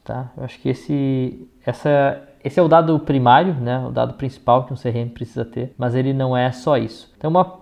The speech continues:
uma plataforma de C R M, ela vai ter uma área onde você vai cadastrar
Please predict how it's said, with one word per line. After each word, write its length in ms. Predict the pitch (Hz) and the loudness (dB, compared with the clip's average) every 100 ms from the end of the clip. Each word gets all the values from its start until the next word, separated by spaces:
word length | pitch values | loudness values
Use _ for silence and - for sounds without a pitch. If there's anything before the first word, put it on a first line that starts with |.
| - | -8
uma 100 | 175 | -6
plataforma 480 | 165 196 196 220 247 | 2 2 4 4 4
de 80 | 233 | 0
C 120 | 180 | 0
R 140 | 151 | 0
M, 460 | 143 156 190 127 - | 0 0 -2 -6 -2
ela 180 | 151 151 | 4 6
vai 160 | 151 147 | 6 2
ter 1080 | - 143 147 143 143 139 135 131 - - _ | 0 2 2 2 4 4 4 0 -6 -20 _
uma 180 | 143 139 | 0 4
área 380 | 135 135 135 131 | 6 6 4 2
onde 180 | 131 | -2
você 220 | 120 - 123 | -6 -10 -6
vai 120 | 120 | -4
cadastrar 800 | 139 131 127 - 123 135 - | -2 -2 -4 -4 -2 -2 -4